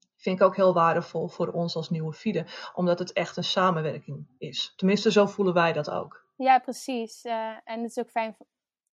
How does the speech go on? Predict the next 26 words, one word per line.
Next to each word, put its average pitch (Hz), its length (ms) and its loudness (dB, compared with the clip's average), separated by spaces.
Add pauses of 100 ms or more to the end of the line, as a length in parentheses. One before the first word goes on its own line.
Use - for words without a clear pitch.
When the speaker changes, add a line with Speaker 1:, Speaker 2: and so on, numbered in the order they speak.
(100)
Speaker 2:
ehm, 208 500 -12
die 214 140 -10
samenwerking 214 800 -8
was 202 160 -12
heel 208 260 -6
fijn 202 340 -8
voor 190 120 -14
ons, 175 320 -14
ook 180 160 -12
met 175 180 -14
de - 80 -16
Nieuwe 180 240 -12
Fide. 175 340 -16
Dus, - 260 -18
eh, 185 200 -16
ja, 190 260 -12 (260)
ook 208 180 -10
fijn 208 200 -6
dat 208 160 -12
jullie 208 240 -8
het, 208 160 -14
eh, 196 420 -12
zo 202 180 -12
hebben 190 240 -10
ervaren. 190 680 -12 (420)
Speaker 1:
Nou, - 260 2